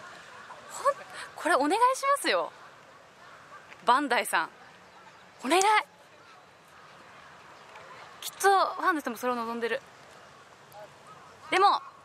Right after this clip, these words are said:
いろんな秋元才加を見ていただきたいなと思います。逆に告白される側はサプライズだと思うんですね。っていう風に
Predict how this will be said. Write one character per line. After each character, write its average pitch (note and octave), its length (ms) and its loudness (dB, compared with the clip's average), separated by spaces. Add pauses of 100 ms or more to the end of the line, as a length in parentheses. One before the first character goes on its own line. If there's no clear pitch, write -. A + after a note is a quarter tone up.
(640)
い A#3+ 60 -10
ろ B3+ 100 4
ん C4 80 0
な B3+ 60 6
秋 B3+ 140 -2
元 A#3 160 -4
才 G#3 180 0
加 F3 100 -2
を - 20 -4
見 F#3 100 -8
て F#3 80 -10
い E3+ 60 -10
た F3+ 80 -6
だ E3+ 100 -4
き - 80 -14
た G3+ 80 2
い A3 40 6
な B3 80 2
と G#3 80 2
思 F#3+ 120 4
い F#3 60 2
ま D#4 220 2
す。 - 120 -16 (1800)
逆 D#4 200 -2
に D4 80 -2
告 - 180 -2
白 C4+ 160 0
さ D4+ 80 0
れ C#4+ 80 2
る C#4+ 80 0
側 C4+ 280 2
は C4+ 60 2
サ C4+ 140 -4
プ - 140 -4
ラ F4 80 6
イ D#4+ 60 0
ズ - 40 -8
だ - 80 -6
と - 80 -10
思 E3 140 -10
う E3 40 -10
ん D#3+ 40 -12
で - 80 -16
す - 60 -18
ね。 G3 200 -10 (1040)
っ - 20 -20
て D4+ 80 -2
い D#4+ 60 2
う E4 60 2
風 E4 160 4
に D4 260 2